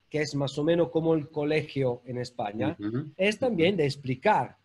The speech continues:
Speaker 1: a los órganos importantes a nivel provincial, regional o nacional que esta autonomía existe.
Speaker 2: Claro.
Speaker 1: ¿Ok?
Speaker 2: Pero aparte de estos aspectos legislativos,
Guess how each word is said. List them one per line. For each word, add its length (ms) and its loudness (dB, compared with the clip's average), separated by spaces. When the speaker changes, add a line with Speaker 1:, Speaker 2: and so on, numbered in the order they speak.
Speaker 1:
a 100 0
los 240 -4
órganos 640 2
importantes 960 -2
a 60 0
nivel 460 0
provincial, 720 -2
regional 760 -2
o 120 -6
nacional 640 -4
que 140 0
esta 460 -2
autonomía 1000 2
existe. 840 -10
Speaker 2:
Claro. 240 -2
Speaker 1:
¿Ok? 340 -2
Speaker 2:
Pero 380 0
aparte 440 2
de 100 4
estos 240 0
aspectos 500 0
legislativos, 1120 -4